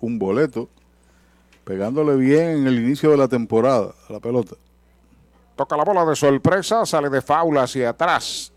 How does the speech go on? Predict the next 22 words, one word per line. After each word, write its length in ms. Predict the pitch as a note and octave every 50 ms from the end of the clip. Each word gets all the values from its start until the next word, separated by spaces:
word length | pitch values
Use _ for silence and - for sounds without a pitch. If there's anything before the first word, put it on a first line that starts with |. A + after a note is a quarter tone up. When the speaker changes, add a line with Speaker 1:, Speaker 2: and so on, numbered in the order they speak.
| _ _ _ _
Speaker 2:
En 120 | - A#2 C#3+
forma 380 | - - A#2+ B2 D3+ E3 F#3 F#3
y 120 | E3+ D3
Universal, 560 | C3 A#2+ B2+ A2 C#3 - D#3+ B2+ - B2 A#2
en 100 | A#2 A#2
nuestro 260 | A#2+ B2+ - - C#3 C3
servicio 520 | - - C#3+ C#3+ G3 A3+ F#3+ - F#3 F3+
está 320 | C3+ - _ - E3+ F#3
la 180 | F#3+ F#3 F#3+ F#3
diferencia. 800 | E3 E3+ D3+ - - D3 D3 E3 F3 D#3 B2+ - A#2+ A#2+ A#2 A#2
Dani 420 | G#2+ G#2+ C#3+ D#3 F3+ F#3+ F#3+ F#3 F3
Ortiz. 640 | D#3 C#3+ C3+ B2+ - - F3 D3 - - - - - _ _ _ _ _
Speaker 1:
Ha 40 | -
sido 280 | - G#2 G#2 G#2+ A2
un 100 | A#2 A2+
pelotero 400 | - B2 A2+ G#2+ G2 A2+ A2+ A#2+
dura-, 420 | A#2+ A2+ A2 G#2+ G#2 G#2+ G#2+ G#2 G2 F#2+ G2+ G#2 -
duradero, 680 | - F#2+ F#2+ G2+ G#2 G2+ F#2+ F#2 G2 A#2 B2+ A2+ G#2 F2
¿no? 200 | F#2+ A#2 C#3+ E3 _ _ _ _ _ _ _ _ _ _ _ _ _ _ _ _ _ -
Y 380 | - G2+ G2 G2 F#2+ F#2+ F#2+ F2+
gran 600 | F2 F#2 G2+ G2 G#2 A2+ C3+ D3+ D#3 D3+ D3+ -
defensa 640 | A2+ A2+ G#2 - - A#2 C3 C3 A2 - G2+ F2+ F2